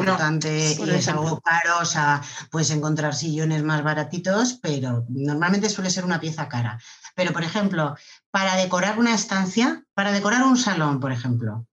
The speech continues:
Speaker 1: depende de tus necesidades, como bien ha dicho Tere, pero si tú quieres reutilizar algún mueble, los muebles grandes, por ejemplo,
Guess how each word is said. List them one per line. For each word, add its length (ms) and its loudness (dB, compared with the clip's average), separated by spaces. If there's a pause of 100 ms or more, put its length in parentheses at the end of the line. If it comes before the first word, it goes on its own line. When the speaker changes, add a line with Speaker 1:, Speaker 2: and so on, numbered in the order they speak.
(200)
Speaker 1:
depende 380 0
de 120 0
tus 420 0
necesidades, 840 2
como 240 0
bien 180 -2
ha 60 -2
dicho 300 -4
Tere, 420 0 (300)
pero 240 2
si 160 2
tú 120 6
quieres 360 4
reutilizar 680 4
algún 300 6
mueble, 300 4
los 160 2
muebles 340 2
grandes, 380 0
por 160 -6
ejemplo, 560 -4